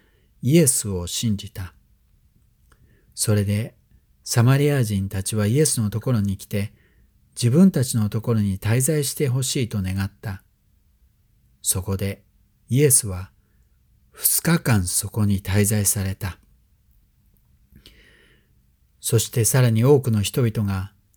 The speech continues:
イエスの言葉によって信じた。彼らはその女に言った。「もう私たちはあなたが話したことによって信じているのではありません。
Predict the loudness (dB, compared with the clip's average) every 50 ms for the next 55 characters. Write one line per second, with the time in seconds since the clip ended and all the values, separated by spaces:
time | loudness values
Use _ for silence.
0 | _ -2 2 4 4 4 2 0 0 -2 -2 -4 -4 -4 -2 0 0 2 2 2
1 | 0 0 -4 -6 -6 -6 -6 -4 -2 0 0 -2 -2 -6 -10 -12 -12 -12 -14 _
2 | _ _ _ _ _ _ _ _ _ _ _ _ _ _ _ _ _ _ _ _
3 | _ _ _ _ -4 0 0 0 0 0 -2 -2 -4 -4 -6 -8 _ _ _ _
4 | _ _ -6 -4 -2 0 0 2 2 2 2 2 2 0 0 0 -2 -4 -6 -10
5 | _ -14 -14 -14 _ _ _ _ _ _ _ _ _ _ _ _ _ _ _ _
6 | _ _ _ -4 0 0 2 2 0 -2 -6 _ _ _ _ _ _ _ -4 -2
7 | 0 2 2 2 2 2 -2 -4 -4 -2 -2 -2 -2 -4 -6 -8 _ _ _ _
8 | _ _ _ _ _ _ _ _ _ _ -2 2 4 4 4 4 4 2 0 0
9 | 0 0 -2 0 0 0 -2 -2 -4 -4 -4 -4 -4 -4 -2 0 0 0 0 0
10 | -2 -6 -8 _ -4 -4 -2 0 0 0 0 0 -2 -4 -4 -4 -2 -2 -2 -2
11 | 0 0 0 0 -2 -2 -2 -2 -2 -2 -2 0 0 0 -2 -2 -4 -6